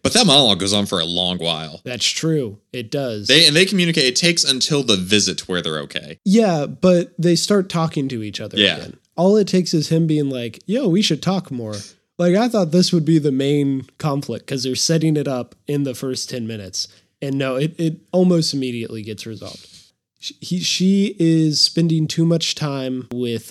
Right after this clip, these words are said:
Speaker 2: Lee and his girlfriend, not giving them enough space. Then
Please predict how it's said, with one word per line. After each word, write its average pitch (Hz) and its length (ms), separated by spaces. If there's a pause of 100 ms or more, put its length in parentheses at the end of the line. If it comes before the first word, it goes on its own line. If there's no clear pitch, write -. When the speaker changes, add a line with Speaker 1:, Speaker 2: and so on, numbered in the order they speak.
Speaker 2:
Lee 147 460
and 120 420
his 175 320
girlfriend, 113 640
not 117 200
giving 120 260
them 113 140
enough 127 200
space. - 480 (360)
Then 156 500